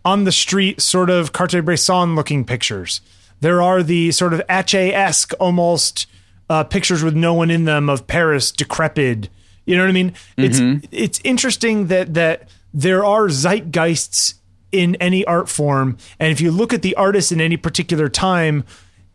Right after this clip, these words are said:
Speaker 1: yes, there are the things that make them stand out, but often there's also this commonality between the people making work of a specific time, you know?
Speaker 2: Yes.
Speaker 1: Which is ki-,
Speaker 2: Yeah.
Speaker 1: which is really interesting,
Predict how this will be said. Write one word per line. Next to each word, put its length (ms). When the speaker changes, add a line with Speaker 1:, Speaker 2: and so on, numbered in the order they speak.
Speaker 1:
yes, 240
there 200
are 60
the 120
things 280
that 160
make 220
them 140
stand 340
out, 220
but 100
often 580
there's 200
also 280
this 160
commonality 800
between 380
the 80
people 520
making 440
work 240
of 140
a 60
specific 480
time, 460
you 80
know? 220
Speaker 2:
Yes. 380
Speaker 1:
Which 160
is 80
ki-, 160
Speaker 2:
Yeah. 80
Speaker 1:
which 140
is 140
really 240
interesting, 480